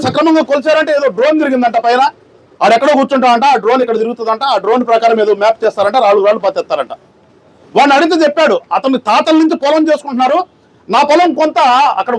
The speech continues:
వాగు ఉందా, వాగు అవతలకి వెళ్ళిందంట సార్. వాళ్ళు వచ్చి చెప్తున్నారు, "నీది ఈ పొలం కదా బాబు, నీ వాగు అవతల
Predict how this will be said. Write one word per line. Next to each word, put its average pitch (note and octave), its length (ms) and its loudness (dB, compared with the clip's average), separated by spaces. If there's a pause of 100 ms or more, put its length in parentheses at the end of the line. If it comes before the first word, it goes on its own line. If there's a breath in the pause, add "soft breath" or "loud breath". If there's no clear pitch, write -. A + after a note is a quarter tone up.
వాగు D#4 220 0
ఉందా, B3 140 -2 (120)
వాగు D#4 220 0
అవతలకి D#4+ 300 -2
వెళ్ళిందంట C4+ 380 -4
సార్. D#4 140 0
వాళ్ళు B3 200 0
వచ్చి C4 120 -6
చెప్తున్నారు, C4 360 0 (420 soft breath)
"నీది B3 200 0
ఈ D4 100 2
పొలం D4 240 2
కదా C4 80 2 (100)
బాబు, C4 180 0
నీ C4 40 -2 (120)
వాగు C4+ 220 2
అవతల C4+ 200 -2